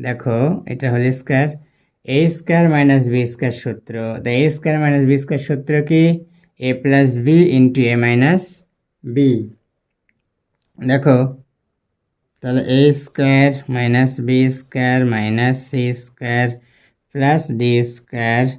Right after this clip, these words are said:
প্লাস টু এ ডি প্লাস টু বি সি। এইটা এ স্কয়ার মাইনাস বি স্কয়ার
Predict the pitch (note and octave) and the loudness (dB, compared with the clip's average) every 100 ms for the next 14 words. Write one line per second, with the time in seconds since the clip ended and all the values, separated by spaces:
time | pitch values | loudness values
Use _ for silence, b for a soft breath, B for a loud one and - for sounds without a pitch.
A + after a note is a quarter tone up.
0 | _ _ _ _ _ _ _ - A#2+ A#2+ | _ _ _ _ _ _ _ -8 -2 2
1 | A#2+ A#2+ A#2+ - _ - D#3+ E3 B2 B2 | 2 2 -2 -12 _ -4 0 0 2 0
2 | A#2 A#2+ A#2+ A#2+ A#2+ A#2+ A#2+ _ _ _ | 0 0 2 2 2 0 -2 _ _ _
3 | _ _ _ _ _ _ _ _ C3 A#2+ | _ _ _ _ _ _ _ _ -6 0
4 | B2 C3 - - _ D3+ D3+ E3+ F3+ F3 | 2 0 -4 -18 _ -2 2 2 0 -4
5 | - A2+ A2+ A#2+ A#2 - G#2 G2+ G2+ _ | -14 -8 -2 0 -2 -6 -8 -8 -12 _
6 | _ _ _ _ _ _ _ _ _ _ | _ _ _ _ _ _ _ _ _ _
7 | - B2 A#2+ D3+ C3 C3 A#2+ B2 B2 A#2+ | -10 -8 -4 0 2 2 0 0 0 -4
8 | - - B2+ B2 C3+ C3+ A#2 A#2 A#2 A#2+ | -12 -12 -4 0 2 2 2 0 0 0
9 | A#2+ A#2+ A#2+ A#2+ A#2+ - - B2 B2 | -2 -4 -2 -2 -4 -10 -12 -6 0